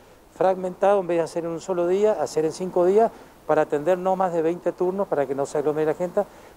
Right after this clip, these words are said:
pero continúa con los mismos servicios. Eh, estuvimos,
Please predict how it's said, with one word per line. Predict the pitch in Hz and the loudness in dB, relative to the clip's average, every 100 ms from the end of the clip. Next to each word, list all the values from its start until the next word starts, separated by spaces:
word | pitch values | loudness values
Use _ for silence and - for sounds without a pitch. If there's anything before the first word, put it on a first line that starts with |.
| - | -6
pero | 170 175 | -2 0
continúa | 196 180 196 233 180 | 0 -2 2 4 4
con | 170 | 0
los | 180 | 0
mismos | 185 165 | -2 -2
servicios. | 165 214 196 - 113 - - - - | 0 0 0 -4 -8 -12 -20 -20 -8
Eh, | 143 147 151 | 0 0 2
estuvimos, | 170 143 160 180 220 226 - | -2 -2 0 2 4 2 0